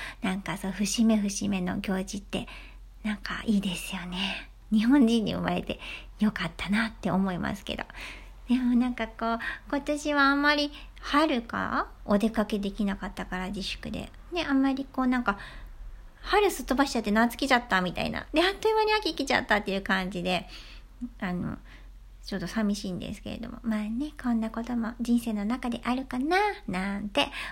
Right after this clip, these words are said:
思っております。えー、先ほど、あの、インスタとかね、Twitterにもアップしたんですけど、あの、広島出身なんですね、私。で、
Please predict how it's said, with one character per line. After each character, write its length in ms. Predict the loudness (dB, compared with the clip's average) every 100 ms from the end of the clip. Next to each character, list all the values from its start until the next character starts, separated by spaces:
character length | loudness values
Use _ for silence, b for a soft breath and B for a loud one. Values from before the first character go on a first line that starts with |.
| -2
思 180 | -2 -2
っ 80 |
て 200 | -4 -6 -2
お 80 | -2
り 140 | 2
ま 120 | 2
す。 200 | 2 0 -14 B B B -4
え 40 |
ー、 400 | 0 0 0 -2 -6 B B
先 340 | -2 0 0
ほ 80 | -2
ど、 80 | -2 2 2 2
あ 120 | 0 -2
の、 380 | 0 -2 -4 -6
イ 160 | 4 4
ン 40 |
ス 60 | 4
タ 120 | 0
と 140 | -2 -2
か 160 | -2
ね、 180 | -4 -6
Twitter 280 | -4 -2 2
に 120 | 2
も 120 | 2 2
ア 20 |
ッ 60 |
プ 140 | 0 -4
し 80 | -2
た 120 | -2
ん 60 |
で 80 | -2
す 60 | -6
け 100 | -4
ど、 260 | 2 2 2 B B B B
あ 140 | -2 0
の、 380 | 0 -2 -6 -8 -12 -18 -18 -10
広 320 | 4 4 6
島 200 | 4 2
出 140 | 2 -2
身 220 | -2 2
な 120 | 4
ん 60 | 2
で 80 |
す 100 | 0
ね、 120 | 0 0
私。 500 | 0 -4 -6 -6 0
で、 340 | 2 2 0